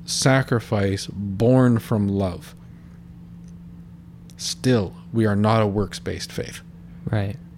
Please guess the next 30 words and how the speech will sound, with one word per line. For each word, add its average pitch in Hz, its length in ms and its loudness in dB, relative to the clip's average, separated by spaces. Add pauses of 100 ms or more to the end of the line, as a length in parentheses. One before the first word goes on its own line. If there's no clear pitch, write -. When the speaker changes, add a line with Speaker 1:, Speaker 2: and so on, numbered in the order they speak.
(220)
Speaker 1:
So 87 180 -2
I 92 120 -2
can't 131 340 0
say 147 300 4
whether 113 280 4
that 107 240 2
man 104 340 2
is 101 220 -2
going 104 320 4
to 101 80 -2
heaven 104 320 0
or 98 80 2
not. 101 280 2
That's 92 180 -8
not 107 240 -2
for 131 420 4
me. 92 280 -2 (240)
Speaker 2:
Mm-hmm. 107 280 2 (640)
Speaker 1:
As 107 260 4
you 104 80 4
know, 110 300 4
we 107 260 2
are 107 120 6
commanded 113 640 4
to 104 100 2
judge, - 480 -2 (680)
but 110 100 4
we 104 200 4
are 101 140 6
barred 95 640 2